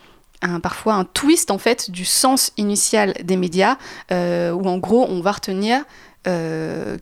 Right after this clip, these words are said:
que ce qui nous plaît, nous, dans ce qu'on a vu, et, euh, peut-être mettre de côté, on va dire, euh, des trucs, des éléments plutôt, euh, sexistes de l'histoire, pour retenir que le bon, et l'exploiter,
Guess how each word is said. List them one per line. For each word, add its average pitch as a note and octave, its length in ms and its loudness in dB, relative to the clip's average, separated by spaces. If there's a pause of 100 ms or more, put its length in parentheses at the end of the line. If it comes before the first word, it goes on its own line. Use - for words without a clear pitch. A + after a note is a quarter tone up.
que A3+ 160 4
ce A3+ 140 2
qui - 180 -6
nous F#3+ 720 0
plaît, A#3 500 2
nous, A#3 340 6
dans F#3+ 220 -2
ce - 100 -2
qu'on G3 160 -2
a F3 100 0
vu, A3 260 4 (320)
et, G#3 240 4
euh, F3 100 2
peut-être G#3+ 300 -2
mettre G#3+ 200 -2
de G#3 80 4
côté, G#3 380 0
on G3+ 80 -2
va F3 140 0
dire, G#3 220 0
euh, F3 280 -2
des F3 340 -6
trucs, - 320 -10
des F#3+ 160 -4
éléments G3+ 280 2
plutôt, A3 480 4
euh, F#3 80 4
sexistes G3 440 -2
de F#3 60 -2
l'histoire, G#3+ 460 4 (240)
pour A#3 260 6
retenir A3 480 4
que - 100 0
le F#3+ 180 2
bon, G3 260 2 (260)
et A#3 300 4
l'exploiter, A3 800 2